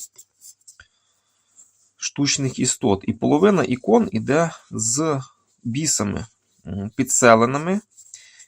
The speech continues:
і це так звані чудодійні <laughs> ікони, тобто, е, там є бісяра, якому ви платите, на халяву ніхто нічого робити не буде, тобто ви підносите фінанси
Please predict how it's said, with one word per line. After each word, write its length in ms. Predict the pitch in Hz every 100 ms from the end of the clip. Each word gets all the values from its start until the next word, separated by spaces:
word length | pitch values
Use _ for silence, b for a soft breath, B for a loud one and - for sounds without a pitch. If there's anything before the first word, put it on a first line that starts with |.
| -
і 140 | 113
це 220 | 113 165
так 200 | - 127
звані 520 | 120 127 143 143 135 -
чудодійні 840 | - 135 127 123 135 135 131 123 120 _ _ _ -
<laughs> 680 | 110 - _ - - - -
ікони, 500 | - - 139 107 98
тобто, 460 | - 98 - 95 - _ _ _ _ -
е, 300 | 65 - - -
там 240 | 151 139
є 120 | 127
бісяра, 500 | 117 139 - 240 208
якому 420 | 147 135 151 139
ви 100 | 123
платите, 600 | 123 127 117 110 143 - 151
на 120 | 143
халяву 460 | - 147 139 123
ніхто 320 | 123 127 - 123
нічого 440 | 113 - 117 110
робити 380 | 113 110 113 92
не 120 | 107
буде, 340 | 101 113 156
тобто 340 | 190 - - 117
ви 120 | 117
підносите 600 | 113 117 113 113 - 107
фінанси 640 | - 131 101 101 - 170